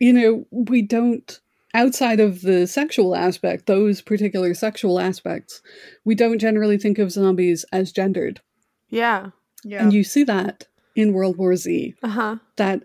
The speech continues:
Speaker 1: unless they are part of a family unit or unless the character speaking has some sort of attachment to them,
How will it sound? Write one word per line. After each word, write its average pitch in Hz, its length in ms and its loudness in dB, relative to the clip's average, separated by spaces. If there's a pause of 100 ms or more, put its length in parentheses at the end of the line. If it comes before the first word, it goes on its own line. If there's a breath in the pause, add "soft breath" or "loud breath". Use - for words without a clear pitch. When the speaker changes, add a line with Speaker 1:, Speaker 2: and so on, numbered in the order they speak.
Speaker 1:
unless 202 480 0
they 214 180 0
are 190 140 2
part 202 300 0
of 190 100 -2
a 196 60 -2
family 175 420 0
unit 220 640 -2 (100)
or 190 140 2
unless 185 760 0
the 185 120 -2
character 196 680 -2
speaking 185 640 -4
has 175 320 -6
some 180 180 -4
sort 175 180 -6
of 165 80 -8
attachment 202 640 -6
to 185 100 -6
them, 170 520 -6